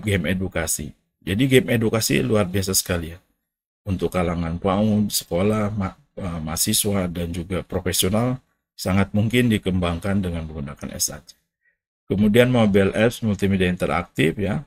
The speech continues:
pembelajaran Islam dengan S A C. Jadi khusus kalangan misalnya pesantren, ya, madrasah, dan seterusnya. Kemudian mobile apps multimedia interaktif bahasa Inggris, ya. Jadi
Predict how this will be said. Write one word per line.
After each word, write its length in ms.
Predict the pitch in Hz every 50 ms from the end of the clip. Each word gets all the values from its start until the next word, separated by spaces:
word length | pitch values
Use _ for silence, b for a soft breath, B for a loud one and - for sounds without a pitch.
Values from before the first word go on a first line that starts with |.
| _ _ _ _ _ _ _ _ _ _
pembelajaran 640 | - 95 98 95 98 101 98 90 104 101 98 95 80
Islam 560 | 95 - - - 98 101 107 143 151 143 -
dengan 260 | - 95 95 92 85 - -
S 160 | - - -
A 80 | 82 85
C. 300 | - - - 104 156 180 - _ _ _ _ _ _ _ -
Jadi 480 | - - 82 82 80 90 101 113 110 - b b b b b b _ _
khusus 320 | - 87 87 - 104 98
kalangan 400 | - - 87 82 87 87 85 82
misalnya 320 | 80 85 - 85 82 85 82
pesantren, 960 | - - 90 - 78 82 101 107 101 107 98 101 98 101 98 98 107 107 69
ya, 160 | 85 92 92
madrasah, 560 | 101 87 87 80 - 87 90 90 87 95 92
dan 160 | 90 90 85 80
seterusnya. 480 | - - - 82 80 - - - - _ _ _ _ _ _ _ _ _ _ -
Kemudian 400 | 95 98 104 101 113 117 127 135
mobile 320 | 127 117 107 101 110 101 -
apps 240 | - 107 127 - -
multimedia 520 | - 107 101 - 98 95 98 95 92 95 92
interaktif 680 | 90 90 - 87 76 85 82 - - - 123 127 123 - _ _ _
bahasa 320 | - 85 85 80 - 78 80
Inggris, 400 | 85 90 73 71 69 - - -
ya. 40 | - _ _ _ _ _ _ _ _ _ _ _ _ _ _ _ _ _ _ _ _ _ _ _ _ _ -
Jadi 180 | 82 80 92